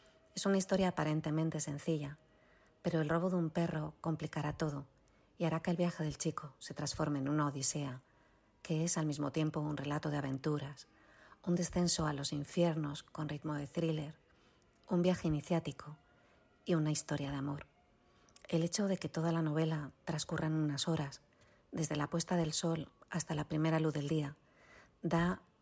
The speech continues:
una urgencia a la historia que acentúa la tensión y el suspense. Todo arde posee un aire realista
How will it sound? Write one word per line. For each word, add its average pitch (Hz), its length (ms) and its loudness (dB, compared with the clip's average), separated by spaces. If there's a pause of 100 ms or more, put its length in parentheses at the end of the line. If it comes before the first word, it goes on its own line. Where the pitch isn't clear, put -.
(100)
una 170 240 4
urgencia 165 800 0 (120)
a 156 140 -2
la 151 80 -4
historia 156 580 -2 (460)
que - 80 -2
acentúa 180 640 2 (160)
la 160 160 -2
tensión 165 600 0 (200)
y 160 260 -2
el 151 160 -6
suspense. 156 800 -2 (840)
Todo 190 220 4
arde 214 240 2
posee 165 380 0
un 170 120 4
aire 170 240 4
realista 151 680 -2